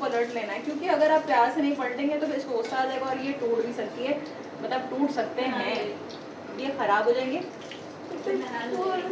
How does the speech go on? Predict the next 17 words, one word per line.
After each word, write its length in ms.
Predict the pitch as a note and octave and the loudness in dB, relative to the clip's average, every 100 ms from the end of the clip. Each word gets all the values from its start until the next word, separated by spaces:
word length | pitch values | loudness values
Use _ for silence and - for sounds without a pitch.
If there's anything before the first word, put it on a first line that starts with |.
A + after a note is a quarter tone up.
| E4+ - C#4 | -4 -4 -2
नाराज़ 500 | C4 B3 A3+ B3+ B3+ | 2 4 4 2 0
भी 120 | C#4+ | 2
हो 80 | B3+ | 2
जाएंगे। 320 | C4+ C4+ C#4 | 2 2 2
अगर 200 | C#4 C4+ | 0 0
नाराज़ 380 | C4+ A3+ A3 B3+ | -2 0 2 4
होगा 160 | B3+ B3+ | 2 0
तो 120 | B3+ | 0
फिर 160 | B3+ C4 | -2 -2
हमें 280 | A#3+ A#3+ | -2 -4
टूटे 1000 | A#3 - - - - - - - B3+ C#4 C#4 | -4 -8 -12 -12 -12 -12 -10 -6 -2 2 2
फूटे 200 | C4+ B3+ | 2 4
कबाब 300 | A#3+ A3 A#3 | 4 4 2
खाने 200 | A#3+ B3+ | -2 -2
को 80 | B3+ | -2
बनेंगे, 320 | A#3 A#3 C#4 - - - - - - - - - - A3+ | -2 -2 -2 -4 -10 -12 -12 -12 -12 -12 -12 -12 -10 -6
जो 80 | A3+ | -4